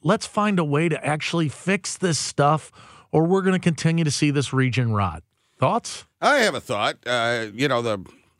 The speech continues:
Speaker 2: ratings of the Hancock and Kelly show here at K M O X are, uh, at historically high levels
Speaker 1: Oh,
Speaker 2: right now.
Speaker 1: yeah.
Speaker 2: And, uh, I've seen the num-, I can't release them, uh, <laughs> but I've seen the numbers. They're, uh,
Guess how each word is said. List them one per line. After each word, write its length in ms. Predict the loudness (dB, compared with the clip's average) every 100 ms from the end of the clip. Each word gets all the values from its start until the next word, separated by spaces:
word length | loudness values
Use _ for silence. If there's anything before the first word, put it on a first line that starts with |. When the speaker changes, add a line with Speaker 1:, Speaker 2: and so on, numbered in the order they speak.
| _
Speaker 2:
ratings 800 | -2 0 0 -4 -8 -10 -10 -10
of 380 | -6 -4 -6 -14 -8
the 100 | -2
Hancock 460 | -2 0 -2 -2
and 100 | -8
Kelly 260 | -4 -4 -4
show 280 | -4 -6 -6
here 260 | -8 -8
at 160 | -10 _
K 140 | -8
M 100 | -6
O 100 | -6
X 300 | -8 -8 -8
are, 400 | -4 -4 -4 -4
uh, 140 | -6 -6 -12 -10
at 100 | -4
historically 640 | -2 -2 0 0 0 -4
high 240 | -4 -4 -4
levels 480 | -4 -6 -8 -10 -2
Speaker 1:
Oh, 220 | 0 2
Speaker 2:
right 160 | -2 -4
now. 240 | -10 -10
Speaker 1:
yeah. 320 | -4 -4 -4 -12 -20 _
Speaker 2:
And, 420 | 0 0 0 -2
uh, 300 | -2 -2 -4 -6 -14 _ -4
I've 220 | -2 -2
seen 240 | 0 0
the 80 | 0
num-, 180 | 0 0
I 80 | -2
can't 240 | -2 -2
release 300 | -2 -4 -4
them, 140 | -10 -16 _ _ _ -20 -20 _
uh, 360 | 2 4 2 0
<laughs> 100 | -8
but 300 | -6 0 2
I've 180 | 2 0
seen 240 | -2 -2 0
the 80 |
numbers. 440 | 0 0 0 -2 -2
They're, 400 | -2 -2 -2 -2
uh, 140 | -2